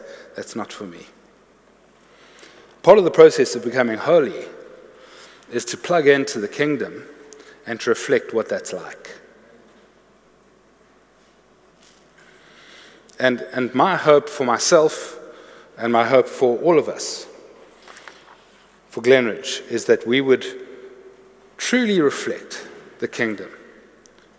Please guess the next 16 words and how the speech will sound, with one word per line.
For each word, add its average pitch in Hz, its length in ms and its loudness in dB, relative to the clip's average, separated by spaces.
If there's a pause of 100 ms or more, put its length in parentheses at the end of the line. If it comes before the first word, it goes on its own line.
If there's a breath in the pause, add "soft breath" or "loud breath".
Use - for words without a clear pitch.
(100)
in 107 380 -2
words 120 720 -2 (380)
and 123 180 -2
in 107 140 -4
deeds. - 540 -18 (1200 soft breath)
That, - 440 0
that, 110 200 2 (400)
that - 1040 -8
the 123 80 -6
way 131 220 4
we 156 160 -2
live 139 200 4
out 120 220 -2
there 147 300 2 (1000 loud breath)
looks 123 480 0
like - 520 -8